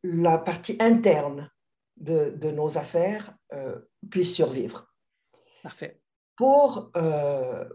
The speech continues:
Speaker 1: pour, attends, euh, comment je dis ça ?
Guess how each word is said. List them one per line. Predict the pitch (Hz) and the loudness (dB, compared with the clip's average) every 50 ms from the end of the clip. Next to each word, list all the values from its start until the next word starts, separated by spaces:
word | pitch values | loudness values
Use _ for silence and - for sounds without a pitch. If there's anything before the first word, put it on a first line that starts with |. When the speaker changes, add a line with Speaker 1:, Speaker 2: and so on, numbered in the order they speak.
| - _ - | -20 _ -6
Speaker 1:
pour, | - 220 208 196 - - | -2 -2 -2 -2 -2 -8
attends, | - - - 165 120 - - - 143 151 | -12 -8 -6 -6 -6 -6 -8 -10 -10 -8
euh, | 143 147 143 139 139 139 - - - - _ _ - | -6 -4 -6 -6 -8 -8 -12 -12 -14 -14 _ _ -16
comment | 170 175 175 175 175 | -14 -12 -10 -8 -8
je | 160 147 | -8 -10
dis | 139 - - - | -10 -12 -12 -12
ça ? | - - 123 110 | -12 -12 -12 -14